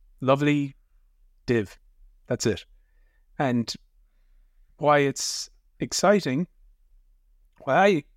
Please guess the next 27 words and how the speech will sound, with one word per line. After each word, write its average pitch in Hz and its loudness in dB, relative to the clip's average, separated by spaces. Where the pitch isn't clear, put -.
find 127 0
it 120 -4
exciting, 127 -6
is 143 -6
that 135 2
we're 131 -2
now 147 0
able 123 -2
to 120 -6
create 123 0
things 117 -4
like 117 -2
buttons 113 -2
using 117 -2
a 135 -10
button 151 0
tag, 107 -8
or 131 0
an 123 0
iframe 131 -2
using 120 -4
an 127 -2
iframe 135 0
tag, 104 -8
or 151 -2
a 120 0
dialogue 120 0